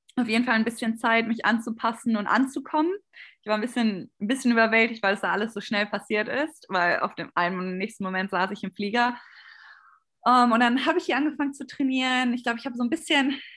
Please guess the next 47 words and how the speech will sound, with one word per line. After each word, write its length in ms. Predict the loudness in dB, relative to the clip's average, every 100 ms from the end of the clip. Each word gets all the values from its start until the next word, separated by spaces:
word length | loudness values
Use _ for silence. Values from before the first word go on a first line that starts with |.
| -2
mit 180 | 0 2
meiner 200 | 2 2
Motivation 640 | 0 0 -2 -2 -2 -4
kämpfen 340 | -2 -4 -4 -4
müssen 400 | -4 -2 0 0
und 100 | 0
dem 120 | -4
Spaß, 420 | -2 2 2 2
vor 100 | 0
allem 120 | 0
als 200 | -2 -6
die, 240 | -8 -4 -4
äh, 220 | -4 -4
Spiele 340 | -6 -4 0
dann 140 | 2 0
doch 140 | -2
verschoben 500 | -2 -2 -2 0 0
worden 320 | 0 0 0
sind. 340 | 0 0 -2 -4 -12 -20 -20 -20 -20 -20 _ -2
Und 100 | 2
ich 260 | 2 -2 -6
hing 300 | 0 0 2
echt 220 | 0 0 0
ein 60 |
bisschen 220 | -4 0
am, 220 | 0 0 -2
äh, 480 | 0 0 0 -2 -4
Kämp-, 260 | -6 -4 -2
also 480 | -4 -4 -6 -6 -12 _ _ _ _ _ _ _
auf 200 | -2 -2
der 120 | 0
Balance, 420 | 2 2 2 0 -4
ob 120 | -8
ich, 200 | -8 -4
äh, 240 | -2 -2 -6
nicht 120 | -16
auf 60 | -12
der 60 |
Balance, 340 | -8 -6 -8 -8
aber 180 | -8
so 80 | -8
auf 140 | -8 -8
der 100 | -8
Kette, 440 | -8 -6 -4 -4
ob 180 | -4 -6
ich, 260 | -8 -10
äh, 420 | -8 -4 -2 -2